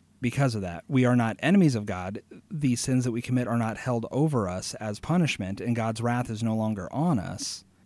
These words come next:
but we still do have sin. And so here, God says that even after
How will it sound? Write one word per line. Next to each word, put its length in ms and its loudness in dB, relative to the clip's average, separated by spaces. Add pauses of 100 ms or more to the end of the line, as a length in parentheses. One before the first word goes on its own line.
(200)
but 160 2
we 80 6
still 240 2
do 120 6
have 200 2
sin. 400 -2 (380)
And 120 4
so 140 0
here, 380 2
God 260 0
says 240 0
that 240 -2 (400)
even 320 4
after 640 0